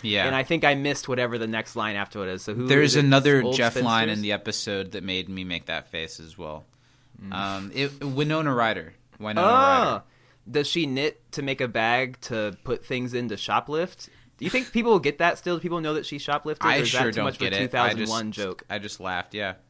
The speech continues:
Speaker 1: two thousand one, I think.
Speaker 2: Yeah, I think she got, like, arrested for shoplifting sometime in the early two thousands.
Speaker 1: That
Speaker 2: I don't
Speaker 1: makes
Speaker 2: know.
Speaker 1: sense. Um,
Speaker 2: She's good in Stranger Things, I guess.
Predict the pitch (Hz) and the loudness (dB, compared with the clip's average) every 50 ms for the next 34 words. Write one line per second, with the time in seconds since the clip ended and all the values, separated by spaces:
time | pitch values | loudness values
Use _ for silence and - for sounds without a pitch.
0 | _ - - 110 110 107 104 107 107 101 101 104 101 95 92 - 90 90 - - | _ -14 -8 -6 -4 -4 -4 -6 -6 -8 -6 -6 -8 -8 -8 -8 -10 -10 -10 -14
1 | _ - - 139 135 147 160 160 - 185 160 151 139 120 120 117 - 123 110 - | _ -6 -2 -2 -2 -2 -2 -2 -2 -2 -2 -2 -2 -2 -4 -4 -6 -8 -10 -8
2 | - 98 98 98 - - 117 110 - 101 98 - 101 98 98 98 98 - 101 101 | -8 -8 -8 -6 -6 -4 -4 -4 -4 -6 -10 -10 -8 -8 -8 -8 -8 -10 -10 -10
3 | - 95 95 95 95 98 98 - - 95 - 95 95 95 92 92 95 95 - - | -10 -10 -10 -10 -10 -10 -12 -12 -14 -12 -10 -8 -8 -8 -8 -10 -12 -14 -16 -20
4 | - _ _ _ _ - 87 92 101 98 90 85 90 - - - - - - - | -20 _ _ _ _ -10 -6 -6 -4 -4 -4 -6 -6 -6 -8 -8 -12 -14 -18 -20
5 | _ _ _ - 135 135 131 131 127 120 110 101 95 - 156 139 160 180 185 185 | _ _ _ -6 -2 0 0 0 0 -2 -4 -6 -8 -10 -4 0 0 0 2 0
6 | 175 - - 160 170 175 180 170 - 143 135 135 139 147 143 - - _ _ _ | -2 -2 -2 0 0 0 -2 -4 -4 -4 -6 -6 -6 -10 -14 -18 -20 _ _ _
7 | _ _ _ _ _ - 117 110 117 127 131 - - | _ _ _ _ _ -10 -6 -6 -6 -6 -6 -10 -16